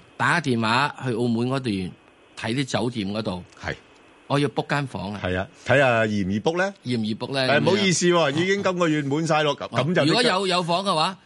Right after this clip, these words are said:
Speaker 2: 係。
Speaker 1: 有冇折扣呢？
Speaker 2: 係啦，係啦，係啦。
Speaker 1: 啊，仲有折扣嘅話，
Speaker 2: 係啊。
Speaker 1: 有冇啊？
Speaker 2: 喂，係咪向海單位先？
Speaker 1: 係，啊，如果係嘅，噉就可以仲係諗諗好啲。
Speaker 2: 嗯。
Speaker 1: 如果唔係嘅話，收工啦。噉我自己覺得就喺度呢，佢四十四蚊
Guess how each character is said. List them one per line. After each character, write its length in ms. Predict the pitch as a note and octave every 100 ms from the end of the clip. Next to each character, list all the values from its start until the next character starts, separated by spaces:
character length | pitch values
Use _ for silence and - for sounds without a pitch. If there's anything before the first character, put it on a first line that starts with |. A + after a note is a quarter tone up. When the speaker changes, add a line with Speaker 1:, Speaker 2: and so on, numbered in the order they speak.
| -
Speaker 2:
係。 140 | G#2 -
Speaker 1:
有 120 | C3
冇 60 | D3+
折 180 | D3+ B2+
扣 240 | C#3+ C3
呢？ 140 | D3+ D#3 -
Speaker 2:
係 120 | A2
啦， 140 | G2+ - F2+
係 100 | E2
啦， 140 | E2
係 60 | E2+
啦。 60 | A2+
Speaker 1:
啊， 20 |
仲 180 | C#3+ C#3
有 80 |
折 140 | D3+ D#3+
扣 160 | - D3
嘅 20 | D3+
話， 20 |
Speaker 2:
係 60 | C#3+
啊。 140 | D#3
Speaker 1:
有 60 | E3
冇 40 |
啊？ 60 | E3 C3
Speaker 2:
喂， 80 | C#3
係 60 |
咪 120 | C#3
向 160 | C#3 D#3+
海 160 | D3 F3
單 180 | E3+ D#3
位 120 | E3
先？ 220 | F3 D#3
Speaker 1:
係， 220 | A#2+ B2+ - -
啊， 200 | A2+ B2
如 160 | A2 B2+
果 80 | A3
係 160 | F#3+ C3+
嘅， 220 | D3+ F#3 E3+ -
噉 140 | A#2 C#3
就 120 | G#2+
可 140 | G#2 A#2+
以 40 |
仲 220 | - F#2
係 60 | F#2
諗 160 | F#2 G2+
諗 180 | F#2
好 60 | G2+
啲。 220 | F#2 F2
Speaker 2:
嗯。 80 | D2+ C#2+ - -
Speaker 1:
如 80 | C3
果 0 |
唔 80 | E3+ G#2
係 160 | F#2+
嘅 80 | F#2+
話， 240 | G#2 A#2 - _ _
收 200 | - G#2
工 220 | G#2 G#2
啦。 320 | G#2 G#2 G#2+ G#2+ - - -
噉 140 | F3
我 160 | F#3+ C3
自 80 | A2
己 100 | C#3
覺 140 | B2
得 220 | B2+ B2+ - _ -
就 100 | G2+
喺 200 | G2 B2+
度 160 | A2
呢， 120 | A2 B2
佢 160 | F#2+
四 160 | F2+ F2
十 60 | F2
四 220 | - G2
蚊 180 | A2